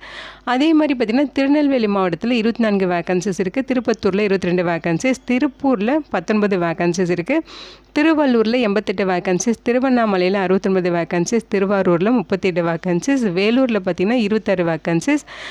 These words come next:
விழுப்புரம் அறுபது வேகன்சிஸ் கொடுத்துருக்காங்க, விருதுநகர்ல ஐம்பது வேகன்சிஸ்.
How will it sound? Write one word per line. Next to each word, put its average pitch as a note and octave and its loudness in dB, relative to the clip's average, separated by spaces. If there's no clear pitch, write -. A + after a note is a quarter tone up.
விழுப்புரம் D#4 2
அறுபது A#3 2
வேகன்சிஸ் G#3+ 0
கொடுத்துருக்காங்க, G3 0
விருதுநகர்ல G3+ 0
ஐம்பது F3+ 2
வேகன்சிஸ். D#3 -2